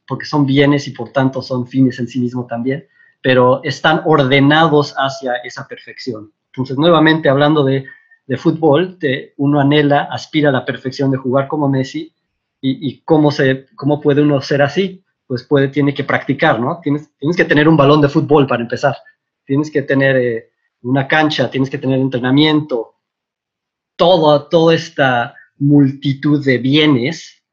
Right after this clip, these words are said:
que son necesarios para, eh, alcanzar esa perfección. Y, y aquí lo interesante es que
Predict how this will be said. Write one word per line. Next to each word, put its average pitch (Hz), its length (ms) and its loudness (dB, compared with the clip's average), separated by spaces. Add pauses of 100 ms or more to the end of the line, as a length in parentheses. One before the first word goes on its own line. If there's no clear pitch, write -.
(400)
que 135 120 -2
son 143 200 0
necesarios 131 680 -2
para, 131 520 -2 (380)
eh, 110 320 -6 (100)
alcanzar 123 440 -4
esa 131 200 -4
perfección. 120 800 -8 (500)
Y, - 240 -20
y 143 100 -2
aquí 139 220 -2
lo 196 100 4
interesante 175 680 2
es 151 140 -2
que 143 420 -2